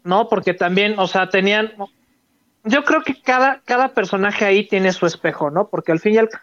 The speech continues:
al cabo es un juego de parejas. Tenemos a Lily, que es el espejo de Marshall, tenemos, este, a Ted, que justamente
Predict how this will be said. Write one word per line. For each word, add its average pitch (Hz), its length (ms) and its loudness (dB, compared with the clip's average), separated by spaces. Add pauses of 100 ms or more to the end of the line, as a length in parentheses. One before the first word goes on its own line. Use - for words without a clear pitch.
(280)
al 170 180 -4
cabo 196 280 2
es 214 120 -4
un 202 80 2
juego 185 300 2
de 170 100 2
parejas. 160 580 -2 (680)
Tenemos 196 440 2
a 175 60 0
Lily, 180 400 4 (100)
que - 100 -2
es 165 100 -4
el 165 100 2
espejo 165 340 -2
de 180 120 2
Marshall, 254 560 0 (420)
tenemos, 180 600 0
este, 160 640 -2
a 165 160 -2
Ted, 262 300 0
que 190 80 0
justamente 208 680 0